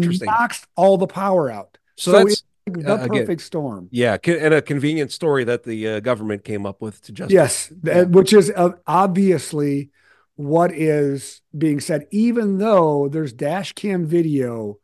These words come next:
Speaker 2: of the chase and the crash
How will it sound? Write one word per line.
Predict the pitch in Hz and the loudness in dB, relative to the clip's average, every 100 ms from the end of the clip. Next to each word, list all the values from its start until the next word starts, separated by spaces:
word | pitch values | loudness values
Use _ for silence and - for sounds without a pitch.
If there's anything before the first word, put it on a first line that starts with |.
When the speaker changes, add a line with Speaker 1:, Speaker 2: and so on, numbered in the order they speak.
| _ _ _ _ | _ _ _ _
Speaker 2:
of | 147 170 165 | 2 2 4
the | 170 | 2
chase | 175 - 165 143 131 - - - _ _ _ | 0 2 2 2 0 -6 -14 -18 _ _ _
and | 139 147 156 175 | -6 -4 -2 -2
the | |
crash | - - 160 139 135 131 123 - - | -4 -2 0 0 0 -4 -6 -10 -14